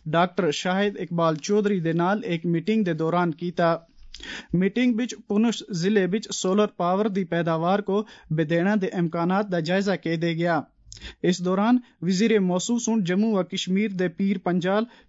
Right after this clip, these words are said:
ਖਿੱਤੇ ਦੇ ਤਰੱਕਿਆਤੀ ਮੰਜ਼ਰਨਾਮੇ ਔਰ ਇੰਤਜ਼ਾਮੀ ਮਾਮਲਿਆਂ ਦਾ ਵੀ ਜਾਇਜ਼ਾ ਕੀਤਾ।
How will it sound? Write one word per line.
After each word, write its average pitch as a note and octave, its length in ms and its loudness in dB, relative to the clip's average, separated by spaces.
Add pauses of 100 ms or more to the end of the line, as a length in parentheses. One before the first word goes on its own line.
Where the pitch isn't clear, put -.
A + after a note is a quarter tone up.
ਖਿੱਤੇ G3 300 2
ਦੇ F3 140 0
ਤਰੱਕਿਆਤੀ F#3 580 -2
ਮੰਜ਼ਰਨਾਮੇ F3+ 800 2
ਔਰ E3 220 -2
ਇੰਤਜ਼ਾਮੀ F#3+ 640 0
ਮਾਮਲਿਆਂ G3+ 440 0
ਦਾ E3+ 160 -2
ਵੀ E3 140 0
ਜਾਇਜ਼ਾ E3+ 400 0
ਕੀਤਾ। E3 560 -2